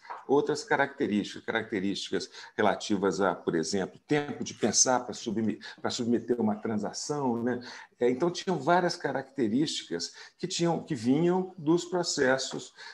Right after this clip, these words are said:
de, de modelagem do comportamento humano, né? Então, isso aí foi, o meu, o meu interesse foi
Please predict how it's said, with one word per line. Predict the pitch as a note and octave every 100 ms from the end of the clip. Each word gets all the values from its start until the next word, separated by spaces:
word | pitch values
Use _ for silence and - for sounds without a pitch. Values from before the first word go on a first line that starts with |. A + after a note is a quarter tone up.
| -
de, | A2+ B2 B2 G2+
de |
modelagem | A#2 A#2 A2+ G#2+ F#2+ F#2+ G2 G#2+
do | G2+
comportamento | G#2 G#2+ G#2+ G#2+ G#2+ G2+ G2+ D3+
humano, | B2 F2+ F2+ G2+
né? | G2+ - - - -
Então, | C#3+
isso | A3 A3
aí | G#3+
foi, | - G#3 - -
o | A#2 C#3+ C#3
meu, | C#3+ C3+
o |
meu | C#3+ C#3+
interesse | C#3 C3 C#3 -
foi | - D3 C#3+